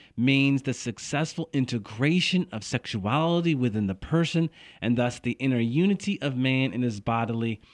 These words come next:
and spiritual being. That's the catechism. Everyone, everyone, my dear friends, is called to this personal and, of course, sexual integration, regardless,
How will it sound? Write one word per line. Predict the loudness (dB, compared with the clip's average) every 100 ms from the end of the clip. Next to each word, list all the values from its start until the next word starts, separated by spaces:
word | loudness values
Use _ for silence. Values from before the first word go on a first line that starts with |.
| _
and | -8 -8
spiritual | -6 -4 -2 -2 -4
being. | -4 -4 -2 -4
That's | -6
the | -10
catechism. | -12 -8 -8 -8 -10 -10 -12 -14 _ _ _ -2
Everyone, | 0 2 0 0 -2 -4 -10 -16 _ _ _ _ _ -2
everyone, | 2 2 2 2 2 2
my | 2 0
dear | -2 -4
friends, | -4 -4 -2 -2 -4 -14 -8
is | -6 -6
called | -2 0 0 0
to |
this | -2 -4
personal | -6 -2 0 0 -2 -2 -6 _ _
and, | -4 -4
of | -4
course, | -2 -2 -2 -6
sexual | -6 -6 -4 -6 -4
integration, | -4 -4 -2 -2 0 -2 -6 -10 -18 -2
regardless, | -2 0 2 2 2 0 -2 -6 -14 -18